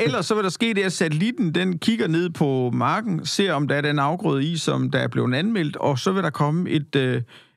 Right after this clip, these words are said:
en høring, øh, om det nu kan passe, at man har ændret afgrøde. Og hvis det ikke bryder med nogen regler, så sådan som jeg er orienteret, så kommer det faktisk ikke til sådan at, at, at have den helt store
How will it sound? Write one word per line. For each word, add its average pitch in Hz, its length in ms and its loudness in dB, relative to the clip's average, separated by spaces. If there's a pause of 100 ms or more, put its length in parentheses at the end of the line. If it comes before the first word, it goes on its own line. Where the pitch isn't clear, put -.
en 139 220 2
høring, 185 420 0 (260)
øh, 131 520 2
om 143 320 0 (200)
det 147 100 4
nu 156 80 0
kan 156 140 0
passe, 165 280 0
at 170 40 0
man 131 140 2
har 123 80 0
ændret 123 220 0
afgrøde. 120 440 0 (360)
Og 151 80 2
hvis 156 100 2
det 262 60 0
ikke 262 160 -4
bryder 262 260 2
med 135 140 0
nogen 160 300 0
regler, 139 320 0
så - 180 -6
sådan 220 180 0
som 165 220 0
jeg 165 160 2
er 170 40 0
orienteret, 120 560 -2
så - 80 -4
kommer 160 220 0
det 131 80 -2
faktisk 151 260 0
ikke 156 140 -2
til 139 200 0
sådan 123 240 0
at, 104 220 0 (160)
at, 101 120 0 (100)
at 120 100 2
have 123 120 0
den 127 120 0
helt 127 200 0
store 127 360 0